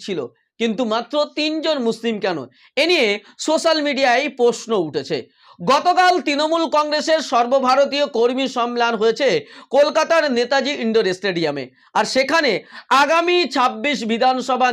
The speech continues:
নির্বাচন উপলক্ষে সেখান থেকে তেত্রিশ জনের কোর কমিটি তৈরি হয়। সেই তেত্রিশ জনের কোর কমিটিতে তিনজন মাত্র মুসলিমের ঠাঁই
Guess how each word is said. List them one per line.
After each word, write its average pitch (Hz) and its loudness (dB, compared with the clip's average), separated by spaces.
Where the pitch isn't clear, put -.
নির্বাচন 226 0
উপলক্ষে 233 0
সেখান 285 0
থেকে 269 -2
তেত্রিশ 254 0
জনের 254 0
কোর 240 4
কমিটি 220 -2
তৈরি 196 2
হয়। 165 0
সেই 277 2
তেত্রিশ 294 0
জনের 403 0
কোর 269 2
কমিটিতে 247 -2
তিনজন 339 2
মাত্র 247 -4
মুসলিমের 233 -4
ঠাঁই 208 0